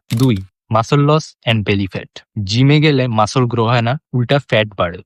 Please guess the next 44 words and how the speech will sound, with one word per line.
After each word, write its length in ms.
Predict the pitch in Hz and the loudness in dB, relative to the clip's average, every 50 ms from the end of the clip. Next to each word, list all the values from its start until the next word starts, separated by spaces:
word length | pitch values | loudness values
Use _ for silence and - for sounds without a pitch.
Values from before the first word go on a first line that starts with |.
| _ _ _ | _ _ _
চেস্ট 340 | - - 131 135 - - - | -4 -2 0 0 0 0 0
এরিয়া 220 | 135 123 127 131 127 | 0 0 2 0 0
একটু 180 | - - 123 | -2 -4 -8
সফট 360 | - - 117 117 - - - | -6 -4 -4 -4 -2 -2 -2
হয়ে 80 | 139 135 | -2 0
যাচ্ছে 360 | 131 135 123 - - 147 156 - _ _ - - - | 0 -2 -4 -4 -4 -4 -4 -4 _ _ -20 -8 -4
আর 120 | 107 110 104 95 - - | -4 -4 -4 -6 -4 -2
বেলি 240 | 117 113 113 120 117 | -2 0 0 -2 -2
ফ্যাট 200 | - 135 131 123 - | 0 -2 -2 -2 -4
কমতেছে 420 | - 113 101 98 - 92 - - 95 | -4 -4 -4 -4 -6 -8 -10 -10 -10
না। 180 | 92 - - _ - | -10 -12 -12 _ -2
লো 200 | 107 120 131 147 | 0 2 2 2
টেস্টোস্টেরন 680 | - - 151 - - - 147 - - - 147 139 147 139 | 2 0 -2 -2 -2 -4 -6 -4 -2 -2 -2 0 0 0
হইলেই 280 | 143 135 131 127 127 | 2 2 2 0 0
কিন্তু 240 | 123 - 131 123 135 | -2 -2 -4 -2 -2
মাসল 380 | 123 110 98 98 - - 120 117 | -2 -2 -2 -2 -2 -2 -2 -2
লস 240 | 117 123 135 139 - - | 0 -2 -4 -6 -8 -8
আর 120 | - 113 104 - | -8 -8 -8 -4
ফ্যাট 180 | - 104 101 98 - - | -4 -4 -4 -4 -4 -6
জমতে 240 | 107 98 92 - 87 | -6 -6 -6 -6 -10
থাকে। 260 | - 87 85 - - - - - - - - 120 | -10 -12 -12 -14 -16 -16 -10 -4 0 2 4 4
নাম্বার 260 | 131 139 147 143 139 - - | 4 4 4 2 0 -2 -2
তিন, 180 | - 107 90 87 - _ _ _ | -4 -4 -4 -6 -10 _ _ _
সফট 360 | - - - 131 123 - - _ - | -8 -2 0 0 0 0 -4 _ -6
ভয়েস। 440 | 110 95 85 - - - - - - _ | -6 -6 -6 -8 -12 -16 -18 -20 -20 _
খেয়াল 220 | - - 127 127 | -4 -2 -2 0
করে 220 | 127 - 151 135 120 | 0 0 0 2 0
দেখবা, 240 | 101 92 95 - - - - | 0 -4 -6 -8 -10 -8 -4
তোমার 240 | - 120 127 135 139 | -2 0 2 2 2
ভয়েস 300 | 135 143 139 139 127 - _ - | 2 2 2 0 0 -4 _ -4
ডিপ 160 | 123 123 - - - | -4 -4 -2 0 2
না 120 | 143 131 | 2 2
হয়ে 240 | 120 120 107 110 123 - _ _ | 2 0 -2 -4 -6 -8 _ _
উল্টা 240 | - 120 120 113 120 | -4 -2 0 0 0
মেয়েদের 420 | 113 113 110 117 120 123 131 135 135 | 0 0 0 0 0 0 2 2 2
মতো 260 | 135 127 - 117 104 - _ _ - | 2 0 -2 -4 -8 -10 _ _ -20
সফট 360 | - - - 113 107 - - | -6 -2 0 0 0 -2 -6
শোনায়। 360 | - - - 101 95 95 104 - _ - | -8 -6 -4 -4 -4 -4 -6 -10 _ -4
চার 220 | - 139 123 131 127 | -2 0 0 2 0
নাম্বার 220 | 120 117 113 117 | 0 0 -2 -2
সাইন, 300 | - - - 101 92 98 - _ _ _ _ _ _ _ _ _ _ _ _ - | -4 -6 -6 -8 -6 -8 -10 _ _ _ _ _ _ _ _ _ _ _ _ -2
তোমার 280 | 127 127 127 135 143 | 0 2 4 4 4
ওইটা 240 | 139 127 113 - 123 113 | 4 2 2 0 -2 -2
সকালে 500 | - - 107 95 - 104 104 104 104 | -2 -4 -4 -2 -2 -2 -2 -2 -6